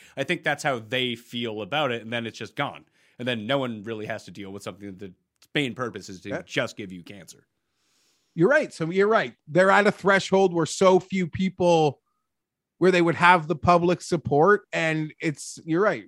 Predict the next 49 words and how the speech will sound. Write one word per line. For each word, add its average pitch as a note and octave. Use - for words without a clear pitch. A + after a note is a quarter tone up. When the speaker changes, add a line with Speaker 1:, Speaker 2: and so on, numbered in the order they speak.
Speaker 2:
the C3
threshold D#3
that C#3+
we C#3+
can C#3+
now D3
literally D3
eradicate C3
it A#2
if A#2+
we A#2+
take A#2
this A2+
step. -
Um, F3
Speaker 1:
And F#3+
it, G3
it G3
Speaker 2:
I, G3+
Speaker 1:
would, G#3
Speaker 2:
I'm C4+
interested. B3
Speaker 1:
it, G3+
it A#3+
would B3
only C4
feel B3
like A#3+
it -
would G#3
work G3+
in D#3+
places D3+
with C#3+
small D3
populations D3
too, G3
because A#2
there C#3
would C3+
still F3
be, D#3
wh-, G3
whether A3
or G3
not, F3
let's E3+
say F3
in D3+